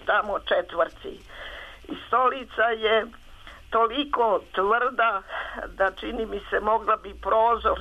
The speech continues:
sa njom da razbijem. Ovaj, ona je, ovaj, po dužini, e, nije m-, mnogo dugačka, ali je kompaktna u jednom delu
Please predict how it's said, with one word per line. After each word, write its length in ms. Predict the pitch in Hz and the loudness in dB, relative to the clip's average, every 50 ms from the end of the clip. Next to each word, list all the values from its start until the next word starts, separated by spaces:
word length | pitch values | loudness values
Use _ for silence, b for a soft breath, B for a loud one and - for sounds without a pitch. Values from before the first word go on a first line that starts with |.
| - - | -6 -4
sa 160 | - 175 180 | -2 -2 0
njom 320 | 175 170 185 175 170 - | 2 2 2 2 2 2
da 120 | - 170 170 | 2 0 2
razbijem. 600 | - 165 160 151 - - - - - - - - - B B B B B B B B B B B B - | 2 2 0 0 -4 -10 -16 -14 -10 -10 -10 -10 -10 B B B B B B B B B B B B -2
Ovaj, 560 | - 208 208 208 208 190 196 208 202 202 190 185 - - B B B B B B - | 0 2 4 4 4 4 4 2 2 2 0 -2 -4 -10 B B B B B B 0
ona 280 | - 240 262 269 277 | 2 2 4 4 2
je, 380 | 262 262 233 233 247 233 220 214 196 - - - - - - - - | 2 4 4 4 4 4 2 2 0 -4 -12 -20 -20 -20 -20 -20 -6
ovaj, 540 | - - 208 208 208 202 190 214 208 202 - | 0 2 4 4 4 4 4 4 2 2 0
po 200 | - - 208 220 | -4 0 0 0
dužini, 760 | 214 - 220 220 220 196 202 240 254 254 262 262 262 254 240 220 | 0 0 -2 -4 -2 -2 -4 -4 -2 -2 -2 -2 0 0 0 0
e, 60 | 220 - - B B B B B B B B B - - - 208 196 196 214 202 | -2 -4 -10 B B B B B B B B B -8 0 2 2 4 4 2 0
nije 280 | 214 240 254 240 220 | -2 2 2 4 4
m-, 160 | 190 185 190 - - - 196 196 185 180 | 4 0 -2 -4 -4 -4 -4 -4 -6 -6
mnogo 600 | - 285 220 214 214 208 196 202 190 185 185 - | -2 2 2 4 4 2 2 2 4 4 4 2
dugačka, 880 | - - 214 233 233 233 339 277 - - 285 - - - - - - - | 2 0 0 2 4 4 2 2 0 -2 -8 -4 0 0 2 2 0 0
ali 320 | - - 214 214 226 220 220 | 0 2 2 2 2 2 2
je 200 | 202 202 202 196 | 0 0 0 0
kompaktna 920 | - 190 233 220 202 - - 240 254 254 254 - - - 226 220 214 208 202 | 0 0 0 0 -2 -2 0 0 2 2 -2 -6 -14 -14 -6 -2 0 0 2
u 120 | 196 202 | 0 -2
jednom 540 | 202 220 220 220 226 226 208 196 190 185 175 | 0 2 2 2 2 2 2 0 0 0 0
delu 560 | - 180 175 180 196 220 233 277 285 294 302 | 2 4 4 6 6 6 4 4 2 0 0